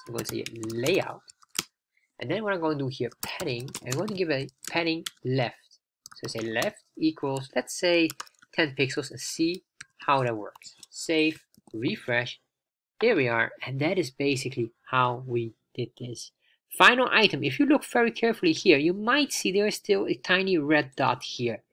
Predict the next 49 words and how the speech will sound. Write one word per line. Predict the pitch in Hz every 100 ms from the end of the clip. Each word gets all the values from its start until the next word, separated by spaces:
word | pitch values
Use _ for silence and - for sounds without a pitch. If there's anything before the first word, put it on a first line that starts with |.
| _ _ _ 147
The |
reason | 156 208 208
why | 190
this | 170
happens | - 170 143 123
is | - -
because | - 135 143 131
we | 131
have | 120
this | 117 113
line | 127 175 175
thickness. | 131 131 113 151
It's | -
so | - 175
thick, | 175 - 123 - - -
it | 135 131
goes | - 135 123
here | - 131
down. | 113 113 107 120
So | 135
I'm | 131
going | 170
to | 156
reduce | 156 208
the | 151
line | 135 151 135
thickness | 156 120 117 _ - - - -
to | 143 131 - _ _
two | - 185 175 -
pixels. | 156 - 113 - - -
The | 127
default | 190 143 127 -
is | 135
three | - 151 156
pixels, | 160 156 175
so | -
let's | 127 139 -
solve | 123 113 107 127
that | 117 139
one. | 196 330 _ _ _ _ _ _ _ -
Uh, | 131 131 131 131 131 127 127 123
we | 117 110
have | 110 -
to | 110
go | 120 117 117 117 113 - - _ _
all | 156 160
the | 160
way | 143 123 117
up, | 160 -